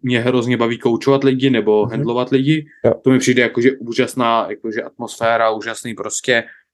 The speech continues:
Speaker 1: Mně to přijde ještě zajímavější než samotný závodění, jako kdybych já závodil, protože to máš veškerý ten hype a ty pozitivní
Speaker 2: Jo,
Speaker 1: věci,
Speaker 2: jo, jo.
Speaker 1: bez těch stresů
Speaker 2: <laughs>
Speaker 1: a
Speaker 2: Bez
Speaker 1: bez
Speaker 2: ty
Speaker 1: toho
Speaker 2: bolesti.
Speaker 1: těžkého zvedání. Na druhou stranu,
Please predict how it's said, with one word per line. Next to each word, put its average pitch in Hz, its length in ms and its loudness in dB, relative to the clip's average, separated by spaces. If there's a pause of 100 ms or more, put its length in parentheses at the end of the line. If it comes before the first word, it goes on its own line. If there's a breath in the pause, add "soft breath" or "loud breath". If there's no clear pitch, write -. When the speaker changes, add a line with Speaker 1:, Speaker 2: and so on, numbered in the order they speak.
(600)
Speaker 1:
Mně 143 140 4
to 165 80 4
přijde 147 260 4
ještě 143 280 4
zajímavější 131 680 2
než 120 420 -2 (160)
samotný 123 400 0
závodění, 107 680 -2 (220)
jako 110 200 -8
kdybych 110 320 0
já 98 140 0
závodil, 123 640 2 (440)
protože 127 320 0
to 139 100 2
máš 127 220 2
veškerý 135 340 2
ten 135 120 -2
hype 123 460 -6
a 117 100 -10
ty - 120 -18
pozitivní 123 420 -2
Speaker 2:
Jo, 127 60 -2
Speaker 1:
věci, 131 300 4
Speaker 2:
jo, 123 160 2
jo. 120 220 0 (220)
Speaker 1:
bez 135 260 0
těch 147 160 2
stresů 123 420 0
Speaker 2:
<laughs> 143 400 2
Speaker 1:
a 123 40 2
Speaker 2:
Bez - 20 2
Speaker 1:
bez 135 180 4
Speaker 2:
ty - 60 -6
Speaker 1:
toho 143 120 2
Speaker 2:
bolesti. 135 260 4
Speaker 1:
těžkého 143 160 4
zvedání. 117 580 0 (1160)
Na 123 140 -2
druhou 143 320 4
stranu, 127 540 -2